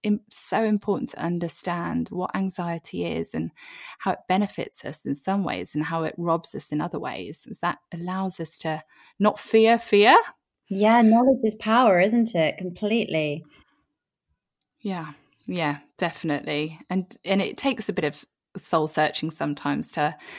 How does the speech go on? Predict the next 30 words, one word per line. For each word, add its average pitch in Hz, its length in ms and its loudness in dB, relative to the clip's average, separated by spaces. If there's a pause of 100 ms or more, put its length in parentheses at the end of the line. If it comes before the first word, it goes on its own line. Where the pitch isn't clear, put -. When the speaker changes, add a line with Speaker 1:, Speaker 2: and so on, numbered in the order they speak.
(280)
Speaker 1:
to 185 140 -4
realize 170 560 -2
what 175 220 -4
those 156 280 -4
fears 160 340 -4
are 165 180 -4
for 175 160 -2
us 151 240 0
and 165 100 -4
what 175 160 -8
those 170 240 -6
triggers - 460 -8
are 147 160 -2
for 147 180 -6
us. 143 180 -6
And 160 100 -4
it's - 200 -8
really 180 720 -2
worthwhile 147 1040 -4 (640)
to 147 380 -2
explore 147 600 -6
that. 92 300 -4 (640)
Speaker 2:
And 269 160 8
when 320 200 6
you 294 120 6
say 196 600 2
exploring 180 960 4
this, 147 520 -4
um, 147 420 -2 (100)
further, 170 640 2